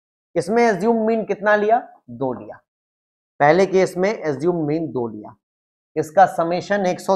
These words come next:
दस दे रखा है, बटे में एन करोगे। सेम सीरीज है, इसमें एज्यूम मीन अगर पांच लिया तो इसमें डेविएशन का सम कितना आया बच्चों? बीस बटे एन। क्या यहां से एन का मान निकल के आएगा? जरूर आएगा।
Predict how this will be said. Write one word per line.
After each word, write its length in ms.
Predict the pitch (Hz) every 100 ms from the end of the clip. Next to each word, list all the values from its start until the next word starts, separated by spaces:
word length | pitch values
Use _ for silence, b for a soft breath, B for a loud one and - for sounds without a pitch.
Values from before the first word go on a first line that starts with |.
| 143
दस 160 | 151 131
दे 180 | 123 117
रखा 340 | 107 - 110
है, 180 | 107 - _ _ _ _ _ _ _ _
बटे 300 | 120 135 165
में 120 | 170 170
एन 220 | 175 175
करोगे। 320 | 180 190 226 - - _ _ _ _ _ _ _
सेम 340 | - 196 233 247
सीरीज 380 | 226 240 233 202
है, 300 | 220 - -
इसमें 300 | 147 170 208
एज्यूम 360 | 202 180 208 202
मीन 160 | 208 196
अगर 200 | 190 196 -
पांच 300 | 165 185 180
लिया 240 | 160 165 - - _ _ _ -
तो 60 | 180
इसमें 340 | 175 208 208
डेविएशन 480 | 180 160 175 196 202
का 80 | 202
सम 200 | 202 196
कितना 300 | 160 - 175
आया 200 | 180 185
बच्चों? 480 | 180 - 208 233 254 - _
बीस 440 | 110 131 139 - - - _ _ _ -
बटे 240 | 120 -
एन। 220 | 143 113 98 - _ _ 196
क्या 80 |
यहां 240 | 196 170 170
से 140 | 196
एन 280 | - 131 139
का 120 | 143
मान 200 | 151 156
निकल 220 | 151 156 151
के 120 | 165
आएगा? 280 | 220 180 - _ _ _ _ _ _ _ _ _ _ _ 90
जरूर 340 | 101 107 143
आएगा। 280 | 151 175